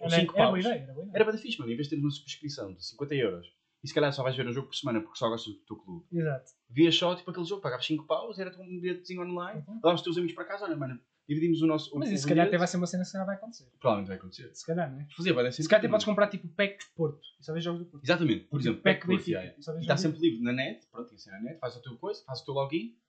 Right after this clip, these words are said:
Speaker 1: Porto, aquela merda fica disponível, vês o jogo.
Speaker 2: E vês jogos do Porto só.
Speaker 1: E vês só o jogo do Porto.
Speaker 2: Isso era do caralho.
Speaker 1: Era muito mais fixe, mano, do que teres, tipo, claro que há quem goste de ver tudo, eu também gostava de ter Sport T V
Speaker 2: Claro que a
Speaker 1: ver
Speaker 2: Sport
Speaker 1: tudo.
Speaker 2: T V tá feita mais para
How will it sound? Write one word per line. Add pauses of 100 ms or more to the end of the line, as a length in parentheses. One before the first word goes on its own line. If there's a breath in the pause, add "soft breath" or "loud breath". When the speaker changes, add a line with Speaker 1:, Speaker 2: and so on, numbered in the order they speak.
(160)
Speaker 1:
Porto,
aquela
merda
fica
disponível, (120)
vês
o
jogo.
Speaker 2:
E
vês
jogos
do
Porto
só.
Speaker 1:
E
vês
só
o
jogo
do
Porto.
Speaker 2:
Isso
era
do
caralho.
Speaker 1:
Era
muito
mais
fixe,
mano,
do
que
teres,
tipo, (360)
claro
que
há
quem
goste
de
ver
tudo,
eu
também
gostava
de
ter
Sport
T
V
Speaker 2:
Claro
que
a
Speaker 1:
ver
Speaker 2:
Sport
Speaker 1:
tudo.
Speaker 2:
T
V
tá
feita
mais
para